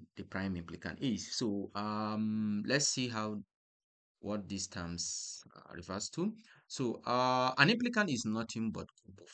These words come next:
ones, and then the prime implicant are, are the largest possible group of ones, and then the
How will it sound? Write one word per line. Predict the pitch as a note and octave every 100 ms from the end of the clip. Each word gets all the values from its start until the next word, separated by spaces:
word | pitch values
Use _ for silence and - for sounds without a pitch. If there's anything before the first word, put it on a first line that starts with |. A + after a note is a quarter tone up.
| -
ones, | A2+ A#3+ D4+ - - -
and | E2+ F2+
then | F2+ F#2+ G2 F#2+ F#2
the | F2+
prime | - C#3 F#3
implicant | D#3+ C#3+ A#2+ - F#2+ F#2 - E2+
are, | E2+ E2+ D#2+ - _ _ _ _ _ _ -
are | F2
the | F2+
largest | F#2+ A2 A2 -
possible | G#2+ G#2 G2 G2+
group | F#2 F#2
of | E2 -
ones, | F#2 A#2+ G#3 B3 - - _ _ _ _
and | -
then | G2
the | G#2 G2+